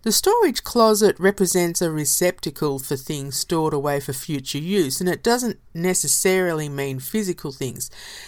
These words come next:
It could be that the person who passed away has imprinted themselves on you, and you might have latent talents or skills and abilities similar to theirs that are waiting to be discovered or used.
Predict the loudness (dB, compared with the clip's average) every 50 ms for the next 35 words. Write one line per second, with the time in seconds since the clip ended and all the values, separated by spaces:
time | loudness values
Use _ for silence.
0 | -18 -2 0 0 0 0 0 6 6 6 6 6 0 -2 0 0 0 0 -2 -2
1 | 0 0 0 0 0 -4 -6 -2 0 2 2 2 2 0 -2 -4 -4 -4 -4 -4
2 | -2 -2 0 0 0 0 -2 -4 -6 -4 -2 0 0 0 0 -2 -2 -2 -2 -2
3 | -2 -2 -4 -6 -8 -2 0 0 2 2 -2 0 0 -2 -2 -2 -2 -2 0 0
4 | 0 -2 -2 -2 -2 -2 -2 -2 0 0 2 2 2 2 -2 -4 -6 -6 -4 -4
5 | -4 -6 -6 -8 -4 -2 -2 0 0 2 0 0 0 0 -2 -4 -4 -2 -4 -4
6 | -2 -2 -4 -4 -6 -8 -10 -8 -10 -8 -6 -4 -2 -2 -2 -2 -4 -4 -4 -4
7 | -2 -2 -2 -4 -6 -8 -8 _ -4 -2 -2 -2 -2 -4 -4 -4 -4 -4 0 0
8 | 0 2 2 0 0 0 -4 -4 -6 -10 -12 -20 -20 -18 -8 -4 -2 -2 0 2
9 | 2 0 0 0 0 -2 -2 0 2 2 2 4 2 2 2 0 -2 -4 -8 -12
10 | -18 -20 -20 -20 -2 2 4 4 4 4 4 4 4 4 2 0 -2 -4 -6 -4
11 | -4 -2 -4 -4 -4 -4 -6 -6 -2 0 2 2 2 2 0 0 0 2 0 0
12 | 0 0 0 2 2 2 0 -2 -6 -10 -12 -12 -14